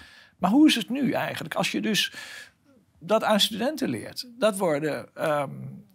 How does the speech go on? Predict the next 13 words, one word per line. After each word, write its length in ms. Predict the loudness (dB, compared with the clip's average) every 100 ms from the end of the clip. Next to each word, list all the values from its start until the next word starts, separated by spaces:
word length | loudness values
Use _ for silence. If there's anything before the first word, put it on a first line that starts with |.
| -20 -14 -4
bereid 460 | 0 4 2 2
ik 120 | 0
ze 100 | 0
eigenlijk 380 | 2 2 2 0 -2
nog 180 | -2 0
wel 560 | 0 0 -2 -6 -12 -18 -20 -20 -20
voor 640 | -12 0 4 4 2 -6 _ _ _ _ _ _ _ _ _ _
op 140 | -4 -2
een 380 | -4 -4 -8 -14 _ _ _ _ _ _ _ _ _
carrière 500 | 0 2 4 4 4
aan 140 | 2 2
de 60 |
universiteit? 840 | 2 2 0 -2 0 2 0 -2